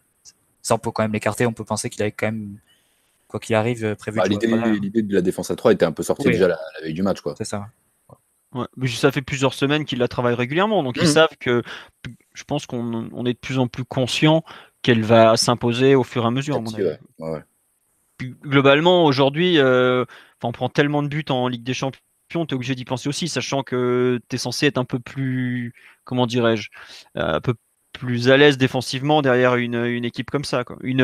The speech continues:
Speaker 3: une défense comme ça. Bon. Euh,
Speaker 1: Et déjà
Speaker 3: Omar.
Speaker 1: que t'as remplacé Cavani, t'as remplacé
Speaker 3: Oui.
Speaker 1: Cavani par un défenseur central, hein, sur le match d'hier, quand même.
Speaker 3: Oui, voilà, oui.
Speaker 1: Numériquement.
Speaker 3: Bah après, regarde.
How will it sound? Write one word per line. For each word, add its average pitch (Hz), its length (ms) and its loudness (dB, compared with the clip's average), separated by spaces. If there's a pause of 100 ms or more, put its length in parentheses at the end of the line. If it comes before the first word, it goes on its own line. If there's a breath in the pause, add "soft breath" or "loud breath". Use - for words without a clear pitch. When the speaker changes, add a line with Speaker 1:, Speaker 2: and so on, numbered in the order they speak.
Speaker 3:
une 127 160 2
défense 123 280 -2
comme 139 140 -2
ça. 113 180 -4 (160)
Bon. 107 120 -6 (680 loud breath)
Euh, - 100 0
Speaker 1:
Et - 220 2
déjà 208 120 8
Speaker 3:
Omar. 208 120 8
Speaker 1:
que 220 60 0
t'as 131 60 0
remplacé 117 320 0
Cavani, 127 300 0 (240)
t'as 123 80 2
remplacé 127 300 2
Speaker 3:
Oui. 131 40 0
Speaker 1:
Cavani 123 260 2
par 123 120 2
un 117 40 4
défenseur 117 320 -2
central, - 300 -8
hein, 104 40 -10
sur - 140 -14
le 110 40 -10
match 104 80 -8
d'hier, 120 160 -10
quand - 100 -16
même. 127 100 -16 (380)
Speaker 3:
Oui, 202 80 0
voilà, 190 260 2
oui. 175 200 -4
Speaker 1:
Numériquement. 117 480 -4 (1080)
Speaker 3:
Bah 139 120 4
après, 214 220 2
regarde. 165 400 4